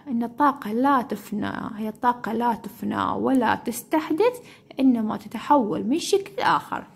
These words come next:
هذا قانون حفظ الطاقة. نأتي الآن عدة أنواع، آه، الطاقة وتحولاتها. عندكم أول شيء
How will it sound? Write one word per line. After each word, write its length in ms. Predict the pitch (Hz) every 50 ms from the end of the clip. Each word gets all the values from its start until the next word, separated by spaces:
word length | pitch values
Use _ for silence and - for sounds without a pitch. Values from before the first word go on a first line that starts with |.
| -
هذا 140 | 277 294 202
قانون 600 | 190 - - 202 196 - - 254 277 233 185 -
حفظ 340 | - - 240 262 302 359 466
الطاقة. 500 | 466 - - - - - - - - - - - _ _ - - - - - - - - _ _ - - -
نأتي 320 | 392 494 523 - - - 302
الآن 340 | 277 269 269 285 302 311 -
عدة 460 | - - 381 320 226 262 - - -
أنواع، 840 | 233 233 233 240 254 262 277 294 302 311 311 320 320 330 330 330 311 311 311 - - - -
آه، 440 | 226 226 214 208 208 208 208 208 - -
الطاقة 800 | 247 - - - 254 269 277 277 - 285 277 277 277 269 269
وتحولاتها. 1200 | - 226 240 240 254 269 277 262 - - - 233 226 233 240 226 208 - - - - - 190 180 - - - - - - _ _ _ _ _ _ _ _ - - - - - - - - - - - -
عندكم 440 | 453 494 494 - - 254 240 233 226 240
أول 260 | 262 254 240 226 214
شيء 380 | - - - - 254 294 359